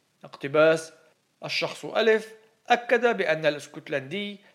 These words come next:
لا يضع السكر على حساء الشوفان الخاص به، إذ أنه إن فعل خلاف ذلك سوف لن يكون اسكتلنديا حقيقيا."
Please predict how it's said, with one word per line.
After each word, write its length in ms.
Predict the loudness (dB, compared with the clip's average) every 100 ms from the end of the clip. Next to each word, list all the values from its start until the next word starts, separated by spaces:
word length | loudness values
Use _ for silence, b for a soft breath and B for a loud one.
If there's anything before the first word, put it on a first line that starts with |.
| b
لا 200 | 2 4
يضع 300 | 4 6 4
السكر 480 | 2 -8 -2 2 4
على 260 | 4 2
حساء 400 | -2 -6 -6 -6
الشوفان 500 | -6 -12 -8 -4 -4
الخاص 500 | -6 -6 -6 -6 -8
به، 340 | -6 -6 -10 -16 b b b b b
إذ 180 | -4 -2
أنه 500 | -2 0 2 2 0
إن 120 | -4
فعل 440 | -2 2 2 2 0
خلاف 380 | -2 -6 -6
ذلك 680 | -6 0 0 0 -2 -2 -2
سوف 420 | -6 -2 -2 0 2
لن 260 | 2 0
يكون 400 | -6 -10 -10 -6
اسكتلنديا 840 | -6 -6 -12 -14 -10 -12 -10 -10 -10
حقيقيا." 840 | -10 -12 -12 -10 -8 -8 -10